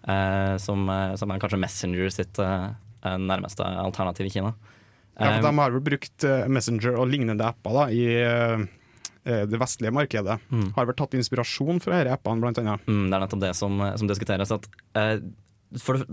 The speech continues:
Speaker 1: for forbrukeren så har du den derre, du har alle tjenestene samlet på ett og samme sted, du slipper å drive og hoppe mellom programmer, så det er jo en, en veldig brukervennlighet,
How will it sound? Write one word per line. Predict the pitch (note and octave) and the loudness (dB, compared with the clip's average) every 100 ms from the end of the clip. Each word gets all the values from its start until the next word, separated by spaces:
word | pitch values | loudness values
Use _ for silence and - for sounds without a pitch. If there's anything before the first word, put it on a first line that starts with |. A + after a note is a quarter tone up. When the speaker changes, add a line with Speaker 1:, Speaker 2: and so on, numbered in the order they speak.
| - | -6
Speaker 1:
for | - C3 | 0 2
forbrukeren | D#3 C3 A2+ G#2 D#3 E3 | 2 2 4 2 2 0
så | B2+ G#2+ | 2 2
har | G2+ | 2
du | G#2 | 2
den | G2+ | 2
derre, | G2 G2 G2 G2 G2 - - - - - A2 | 2 2 0 -2 -8 -20 -20 -20 -20 -12 -2
du | G#2 | 2
har | G#2+ G2+ G2+ B2 | 4 4 2 2
alle | G2+ F#2+ | 2 2
tjenestene | G2+ F#2 G#2 | 2 0 0
samlet | G#2+ F#2 F2+ F#2 | 0 0 0 0
på | G2 - | -2 -2
ett | G#2+ | -2
og | A2 | -2
samme | A2 G#2 | 0 0
sted, | C3+ D3 G#2 | 0 -2 -2
du | G#2+ | -2
slipper | G#2 F2+ G2 | -4 -2 0
å | F#2+ F#2+ F#2+ F#2+ F#2 F#2+ G2+ | 0 0 0 -2 -4 -4 -2
drive | G2+ F#2 | -2 0
og | F#2+ | -2
hoppe | A2 F#2+ | -2 -2
mellom | F#2 F2+ F2+ F2+ | 0 0 -2 -2
programmer, | G#2 F#2+ A#2+ B2 - | -2 0 0 -2 -4
så | G#2 | -2
det | G2 | 0
er | F#2+ | 0
jo | G2 G#2 | 0 0
en, | G#2 G2+ | 0 -2
en | G#2 | 0
veldig | G2+ G2 | 0 0
brukervennlighet, | G2+ G2+ G2 F2 F2+ A2+ - | 0 0 0 -2 -2 -2 -6